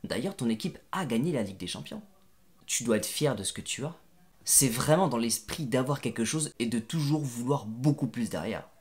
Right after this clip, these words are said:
Par exemple, moi l'été prochain, tu me dis que Haaland va venir au P S G. Je serai ultra content. J'analyserai bien sûr ce qui va se passer, mais, mais je serai juste ultra content parce que Haaland est un futur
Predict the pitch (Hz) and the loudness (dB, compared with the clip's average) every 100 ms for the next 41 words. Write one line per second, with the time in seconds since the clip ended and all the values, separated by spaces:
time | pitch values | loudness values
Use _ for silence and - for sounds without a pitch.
0 | _ _ 113 110 117 147 139 131 117 113 | _ _ 0 2 2 2 2 -2 -2 -4
1 | - - 76 - 131 143 165 185 151 127 | -6 -10 -8 -2 4 4 4 0 0 2
2 | 131 147 113 113 120 101 90 - - - | 2 2 0 -2 -2 -4 -8 -8 -10 -12
3 | - _ _ _ _ _ - _ _ - | -20 _ _ _ _ _ -20 _ _ -6
4 | 117 131 - 127 123 - 113 147 151 160 | 0 4 4 2 -2 -2 -2 -2 -4 -6
5 | - - - 131 139 117 143 143 165 117 | -8 -16 -4 2 4 4 2 0 0 0
6 | 110 117 - 101 87 - 104 - 135 110 | 0 -2 -6 -6 -8 -8 -6 -2 0 2
7 | 117 110 110 110 104 143 - - 107 - | 2 2 0 -2 -2 -4 -4 -6 -6 -6
8 | - 135 202 143 90 120 - 110 127 151 | -8 -8 -8 -4 -4 -4 -4 -2 0 -2
9 | - 117 98 - 143 - 151 | -4 -8 -8 -6 -4 -2 -4